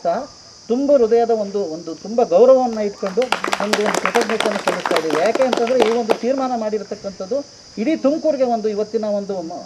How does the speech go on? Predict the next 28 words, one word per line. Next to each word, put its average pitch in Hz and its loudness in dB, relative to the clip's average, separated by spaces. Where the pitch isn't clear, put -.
ನಾಳೆಯಿಂದ 240 0
ಒಂದು 185 -2
ಮಾದರಿ 240 0
ಆಗಲಿ. 180 0
ನೀವು 214 -2
ಮಾಡಿರ್ತಕ್ಕಂಥ 233 -4
ಒಂದು 196 -6
ಒಳ್ಳೆ, 208 -2
ಯಾಕೆಂದರೆ 240 2
first - -8
ನೋಡ್ತಿದ್ದಂಗೆ 247 0
ನಾಳೆ 226 -2
ಒಂದು 214 -4
ಪೇಪರಿಗೆ 240 0
ಬರ್ತದೆ, - -8
ಇಪ್ಪತ್ತಾರನೇ 240 2
ward 214 0
ಮೂರು 240 -2
ದಿನಗಳು 214 0
ಮಾತ್ರ 226 -2
ತೆಗ್ದಿರ್ತಾರೆ, 208 -4
ಇನ್ನು 208 -6
ನಾಲ್ಕು 190 -6
ದಿವಸ 190 -6
ಬಾಗಿಲಾಗ್ತಾರೆ. 175 -4
ಅದು 285 -6
ಒಂದು 320 0
ಮಾದರಿ, 202 2